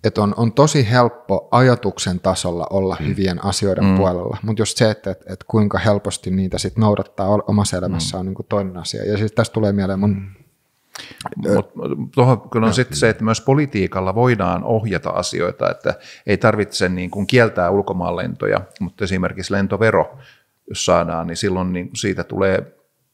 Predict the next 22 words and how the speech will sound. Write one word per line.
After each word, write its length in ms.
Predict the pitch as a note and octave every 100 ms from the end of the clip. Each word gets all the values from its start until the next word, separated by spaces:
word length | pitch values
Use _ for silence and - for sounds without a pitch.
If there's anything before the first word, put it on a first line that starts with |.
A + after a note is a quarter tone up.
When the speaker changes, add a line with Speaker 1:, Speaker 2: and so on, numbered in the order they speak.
| _ _ _ -
Speaker 2:
sen 180 | G2+ F#2+
kilpailukyky 1200 | A#2 A2+ G2 F2+ F2+ - A#2+ A2+ F#2 - G2 - G#2+
vai-, 200 | G2 F#2+ -
matkustusvaihtoehtona 1200 | G#2 G2 - - F#2+ - F2+ - - D2 - F2
pienenee 560 | - A#2 A2 G2 F#2 F#2
ja 140 | -
se 100 | F#2+
ohjaa 400 | F#2 F2+ F2 D#2+
vähitellen 440 | D#2+ D#2+ - E2+ -
kulutusta. 520 | G2 F#2 F#2 - - - - - -
Tai 160 | C3
sitten 300 | C3+ B2+ A2
kun 100 | G#2+
me 80 | G#2+
tehtiin 420 | A2+ G2+ - G2
tää, 220 | F#2+ G#2+ F#2
että 200 | - F#2+
ruvettiin 400 | F#2+ - G2+ G2+
autoja 380 | G2+ F#2+ E2
verottaa 420 | F2 F2 - F2 D#2+
päästöjen 500 | E2 D2+ - - -
mukaan, 340 | - -